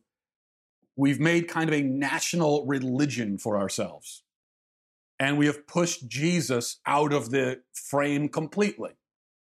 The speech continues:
But as Christians, I think it's clear that our first priority is to shape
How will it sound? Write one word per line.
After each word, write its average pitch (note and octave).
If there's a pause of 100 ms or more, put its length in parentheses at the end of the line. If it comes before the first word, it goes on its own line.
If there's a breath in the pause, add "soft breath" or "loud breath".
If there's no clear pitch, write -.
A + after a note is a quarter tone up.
(760)
But D3+
as D#3
Christians, D3 (920)
I C#3+
think D3
it's -
clear F3
that C#3+
our D3
first F3+
priority D3+
is -
to C#3
shape F3